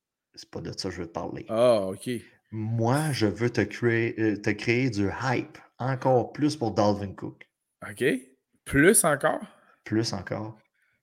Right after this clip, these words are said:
Speaker 1: Il a
Speaker 2: Ah.
Speaker 1: fait des routes de wide receiver dans le camp d'entraînement.
Speaker 2: OK.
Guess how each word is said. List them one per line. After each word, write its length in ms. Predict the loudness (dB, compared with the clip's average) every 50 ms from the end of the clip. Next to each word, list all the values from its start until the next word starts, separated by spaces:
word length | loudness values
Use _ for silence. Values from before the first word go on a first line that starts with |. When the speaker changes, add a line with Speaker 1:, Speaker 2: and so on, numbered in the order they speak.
| _ _
Speaker 1:
Il 280 | -6 -4 -4 -2 0 0
a 80 | 0
Speaker 2:
Ah. 40 | -2
Speaker 1:
fait 520 | -2 -6 -4 2 4 4 4 4 2 -4 -8
des 320 | -6 -4 -4 -4 -4 -6
routes 640 | -8 -6 -2 0 0 0 0 -4 -12 -18 -20 -20 _ _ _ _ _ _ _ _ _ _ _ _ _ _ _ _ _ _ _ _ -12
de 160 | -8 -6 -4
wide 480 | -4 -2 0 2 4 4 4 4 4 2
receiver 960 | 2 2 2 0 -2 -2 -4 -6 -4 0 0 2 2 2 0 -2 -6 -8 -10 -12 -16 _ _ _ _ _ _ _ _ _ _ _ _ _ _ -20 -20 -20 _ _ _ _ _ _ _ _ _ _ _ _ _ _ _ _ _ -8
dans 300 | -4 0 0 2 2 0
le 100 | -2 -4
camp 260 | -2 0 0 0 0
d'entraînement. 480 | -2 -4 -4 -4 -6 -6 -6 -6 -6 -8 -10 -14 _ _ _ _ _ _ _ _ _ _ _ _ _ _ _ _ -14
Speaker 2:
OK. 240 | -14 -12 -10 -6